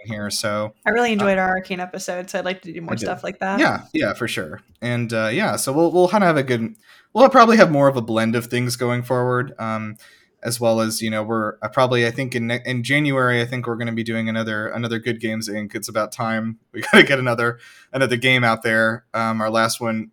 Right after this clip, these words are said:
Speaker 1: is doing really well, by the way, Alyssa.
Speaker 2: Wait, really?
Speaker 1: Um, oh yeah, it's, no, it's, it's, it's, uh, it's chart-, it's charting, like, on top of the Steam charts. Had, like, a million concurrent players.
Speaker 2: <laughs> Nice.
Speaker 1: The Ratatouille one. <laughs>
Speaker 2: Yeah.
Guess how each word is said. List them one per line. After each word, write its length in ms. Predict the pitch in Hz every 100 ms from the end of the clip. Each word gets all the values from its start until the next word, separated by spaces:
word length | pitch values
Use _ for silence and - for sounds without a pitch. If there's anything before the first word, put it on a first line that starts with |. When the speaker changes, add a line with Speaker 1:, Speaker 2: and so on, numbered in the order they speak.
| _
Speaker 1:
is 120 | 120 120
doing 240 | 117 110
really 220 | 113 113
well, 240 | 110 110 104
by 160 | 104
the 100 | 104
way, 120 | 104
Alyssa. 520 | 104 101 101 - 104 104 _ -
Speaker 2:
Wait, 180 | 240
really? 200 | 202 175
Speaker 1:
Um, 120 | 233 214 330 - - _ -
oh 120 | 135 151
yeah, 200 | 139 131
it's, 260 | 135 -
no, 160 | 143 127
it's, 240 | 135 -
it's, 300 | 135 127 -
it's, 240 | 123 127 131
uh, 260 | 120 113 -
it's 140 | -
chart-, 300 | - 131 127
it's 160 | 120 -
charting, 340 | 139 123 117
like, 160 | 110 110
on 140 | 107
top 240 | 104 98
of 60 | 101
the 60 | 101
Steam 240 | - 104
charts. 280 | 104 98 95
Had, 140 | 110
like, 180 | 107 - _
a 40 | 113
million 320 | 113 110 107
concurrent 400 | 110 98 101 -
players. 340 | - 104 104 -
Speaker 2:
<laughs> 40 | - - 392 - - - 453 - - - - - - _ _ - - -
Nice. 220 | 208 - - - - -
Speaker 1:
The 100 | 147
Ratatouille 760 | 147 151 151 143 156 160 160 160
one. 240 | 156 180
<laughs> 880 | 180 - - 587 - 339 - 523 523 -
Speaker 2:
Yeah. 360 | 320 311 330